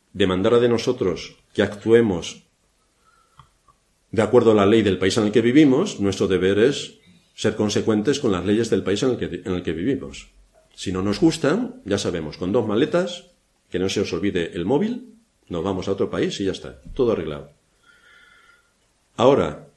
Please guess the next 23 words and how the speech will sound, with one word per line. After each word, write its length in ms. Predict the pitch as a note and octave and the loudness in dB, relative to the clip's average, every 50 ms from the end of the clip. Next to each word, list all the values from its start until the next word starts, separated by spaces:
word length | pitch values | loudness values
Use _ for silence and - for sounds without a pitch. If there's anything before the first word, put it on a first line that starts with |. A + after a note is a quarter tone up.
| _ _ _ _ _ _ _ _ _ _ _ _ _ _ _ _ _ | _ _ _ _ _ _ _ _ _ _ _ _ _ _ _ _ _
si 220 | - - - A#2 G#2+ | -12 -6 -4 -2 2
cualquier 300 | - G#2 G3+ - D#3+ F3 | 2 2 4 4 2 2
autoridad 420 | D#3+ - D#3+ D3 C#3+ C3+ C#3 C#3 | 2 2 2 2 2 2 2 0
terrenal 440 | - C#3 B2 A2+ A#2 B2 B2+ A#2+ G#2 | -2 -2 -2 0 2 4 4 4 2
demandara 420 | A2 G2 G2 F#2 F#2+ A2 A2 A#2+ | 2 0 0 0 0 2 2 2
de 100 | A#2 A#2+ | 4 2
nosotros 480 | A2+ G#2+ G2+ - B2 - G#2+ F#2+ F2+ - | 2 0 -2 -4 -4 -2 -2 -4 -4 -2
que 100 | - G2+ | -4 -4
actuemos 480 | F#2 - - A2 A2+ A#2 A2 G2+ - G2 | -4 -4 0 2 2 2 2 2 0 -2
en 180 | F#2 F2+ F2 | -2 -2 0
contra 420 | - C3 C#3+ C#3+ C3 - G#2+ F#2+ F#2 | 2 4 4 4 2 0 0 0 2
de 100 | F#2+ F2+ | 2 2
la 80 | F2+ | 0
autoridad 500 | F2 F2+ - - F2+ F2+ F2 F2+ F#2 F#2 | 0 -2 -2 -2 -2 0 0 0 2 2
de 120 | G2 G2 G2+ | 2 2 4
Dios, 500 | C3+ D3+ C3 C#3 F#3 - - - - - _ _ _ _ _ - | 6 6 6 6 4 2 -4 -10 -16 -20 _ _ _ _ _ -2
entonces 580 | G2 F#2 F#2 F2+ A#2+ A#2 A#2+ A2+ - F#2 - G2 | -2 -2 0 2 2 2 2 0 -4 -6 -4 -2
no 140 | F#2+ F#2+ | -2 -2
tendríamos 500 | - G2+ F#2+ G2 G#2 A2 G#2 G2+ F#2 - | 0 -2 -2 0 0 0 0 0 -2 -4
otro 220 | G2+ - G#2+ G#2 G2+ | -4 -4 -4 -4 -2
camino 540 | A2+ A2+ B2+ D3 D#3 C#3+ B2+ B2 C3+ C3+ - | -2 0 2 4 4 4 4 2 0 0 2
que 120 | G2+ F#2+ | 2 2
desobedecer 1080 | F#2 F#2 F2 - F#2 E2+ D#2+ F2 E2+ E2 E2 D#2+ - - - F#3+ F3 C#2+ - - - | 2 2 0 -2 -4 -4 -2 -2 -4 -4 -4 -6 -4 -2 -2 -2 -2 -2 -6 -14 -20